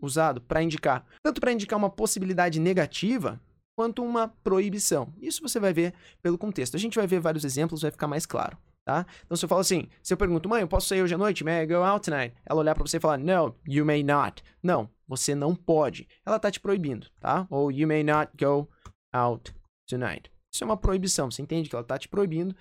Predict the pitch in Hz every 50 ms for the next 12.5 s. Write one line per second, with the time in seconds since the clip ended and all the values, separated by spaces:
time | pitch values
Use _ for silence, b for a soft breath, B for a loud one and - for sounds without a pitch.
0 | b b b b _ - 175 160 156 151 151 160 165 - _ _ _ 151 160 165
1 | 147 120 - b b b b - 214 226 247 254 240 - 226 - - 220 - 202
2 | 202 208 208 - - 190 165 - 147 151 147 139 117 120 - - - - _ _
3 | _ _ _ _ _ _ _ _ _ _ _ _ _ _ B B B B B -
4 | - 196 202 196 190 185 175 160 - - 180 185 - - 202 202 202 202 202 196
5 | 196 180 190 190 190 202 190 175 175 _ - - 180 196 196 - 220 214 208 -
6 | 208 208 196 - 214 190 208 190 - 175 196 190 196 196 190 160 196 202 202 196
7 | 202 214 202 214 214 214 202 190 175 151 131 - - 160 165 - 175 165 151 -
8 | - 156 160 170 170 170 165 - - - - - - - _ - 175 214 220 220
9 | 233 247 226 196 202 - - 185 202 202 208 202 196 202 202 190 190 190 196 196
10 | 196 196 196 - - - _ _ _ _ _ - 175 175 220 226 208 170 123 -
11 | - _ - _ _ - 147 139 135 127 120 110 104 113 123 - - _ - _
12 | - 202 202 202 - 190 165 135 120